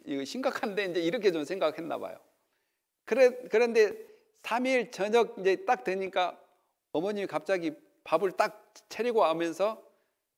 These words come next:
밥을 먹으라는 거예요, 저를 보고. 왜요? 그래서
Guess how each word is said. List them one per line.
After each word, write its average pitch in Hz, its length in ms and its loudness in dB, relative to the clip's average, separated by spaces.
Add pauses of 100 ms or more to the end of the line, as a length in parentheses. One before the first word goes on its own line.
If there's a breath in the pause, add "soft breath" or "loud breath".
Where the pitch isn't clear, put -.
밥을 196 280 0
먹으라는 202 400 4
거예요, 135 120 -2
저를 120 160 -6
보고. 110 500 -4 (1000)
왜요? 170 180 2
그래서 120 260 -4